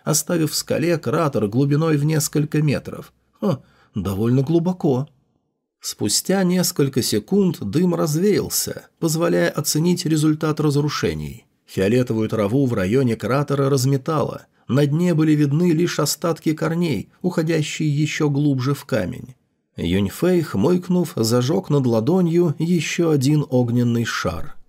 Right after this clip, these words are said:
Некоторое время спустя. <laughs> «Это и впрямь целая жила молниевой руды, и не маленькая!» Юньфэй выпрыгнул из кратера с ликующим смехом. На его ладони можно было видеть большой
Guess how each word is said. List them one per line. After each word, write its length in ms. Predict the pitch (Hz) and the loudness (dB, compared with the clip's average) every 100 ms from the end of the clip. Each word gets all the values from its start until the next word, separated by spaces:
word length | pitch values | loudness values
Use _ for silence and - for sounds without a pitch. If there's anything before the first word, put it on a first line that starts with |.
| _ _ | _ _
Некоторое 600 | - 92 123 123 131 123 | -4 0 0 0 0 0
время 340 | 120 120 107 107 | 0 0 0 -2
спустя. 720 | - 113 - - 85 76 - _ _ | -4 -4 -4 -4 -6 -6 -12 _ _
<laughs> 560 | - 170 - 185 180 139 | -4 -2 0 0 0 2
«Это 240 | 151 156 | 2 2
и 40 | 160 | -2
впрямь 460 | - 190 170 117 - - | 0 2 4 2 -2 -8
целая 460 | - 214 185 156 143 | 0 2 4 4 4
жила 460 | 131 226 143 90 - - | 4 4 4 2 -2 0
молниевой 640 | 180 214 185 196 185 208 | 4 4 6 4 4 4
руды, 280 | 226 196 160 | 4 4 2
и 240 | 110 120 | 2 0
не 220 | 113 143 | 2 4
маленькая!» 840 | 127 120 233 202 156 123 87 67 - _ _ - | 4 4 2 2 2 0 -2 -4 -14 _ _ -12
Юньфэй 580 | 82 110 123 - 214 190 | -2 -2 -2 0 2 2
выпрыгнул 600 | 160 208 196 180 190 190 | 2 2 2 2 2 2
из 220 | 156 - | 0 -4
кратера 580 | - 202 160 104 80 - _ | -2 0 0 -2 -4 -8 _
с 120 | - | -4
ликующим 640 | 202 202 202 185 180 - 170 | 0 0 2 0 0 -2 -2
смехом. 680 | - 180 127 - - - - _ _ | 0 -2 -2 -4 -10 -12 -16 _ _
На 100 | 90 | -2
его 200 | 107 123 | 2 2
ладони 520 | 120 104 143 160 117 | 2 2 2 2 2
можно 420 | 98 143 151 147 135 | 2 0 0 0 2
было 240 | 156 151 | 2 2
видеть 460 | 123 180 175 156 - | 2 2 0 -2 -4
большой 640 | 185 208 - - 190 180 | -2 -2 -2 0 0 0